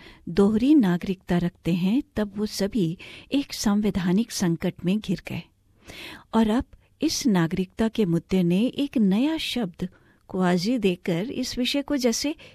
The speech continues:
इतिहास में दर्ज कर लिया है। ऑस्ट्रेलियन नेशनल डिक्शनरी सेंटर के अनुसार क्वाजी वो व्यक्ति है जो ऑस्ट्रेलिया और न्यूजीलैंड की दोहरी नागरिकता रखता है,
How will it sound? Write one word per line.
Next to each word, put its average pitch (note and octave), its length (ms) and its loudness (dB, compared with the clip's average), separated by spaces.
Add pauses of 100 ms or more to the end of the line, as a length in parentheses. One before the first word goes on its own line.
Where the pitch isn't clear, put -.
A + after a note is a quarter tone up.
(120)
इतिहास G3 600 -2
में G3+ 240 2 (300)
दर्ज E3+ 360 0
कर E3 200 -4
लिया D#3 280 -4
है। F3 240 -6 (920)
ऑस्ट्रेलियन C4+ 580 4
नेशनल A3 680 2 (260)
डिक्शनरी G3+ 600 0
सेंटर F#3 440 -2
के G#3 160 0
अनुसार F3+ 640 0 (320)
क्वाजी G3 680 0 (260)
वो F#3+ 240 2
व्यक्ति G#3+ 400 0
है F#3+ 340 -2
जो A#3 220 -4
ऑस्ट्रेलिया F3 680 -4 (320)
और G#3 120 4
न्यूजीलैंड E3+ 600 0
की C4+ 180 -2
दोहरी F3+ 480 -2
नागरिकता E3 680 -2
रखता E3+ 360 -6
है, D3+ 240 -8